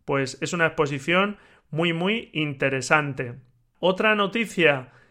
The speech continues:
es la, que la última portada de la edición australiana de la revista Elle,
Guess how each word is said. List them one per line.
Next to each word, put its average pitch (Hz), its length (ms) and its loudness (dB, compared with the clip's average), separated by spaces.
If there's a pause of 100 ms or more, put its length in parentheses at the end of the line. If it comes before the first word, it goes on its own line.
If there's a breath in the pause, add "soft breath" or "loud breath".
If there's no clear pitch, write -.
(180 soft breath)
es 170 320 4
la, 151 540 4
que 151 180 2
la 139 200 6
última 180 420 2
portada 190 300 6
de 185 100 8
la 156 100 4
edición 151 600 -2
australiana 160 1000 4
de 147 120 -4
la 135 140 2
revista 151 640 0
Elle, 220 340 2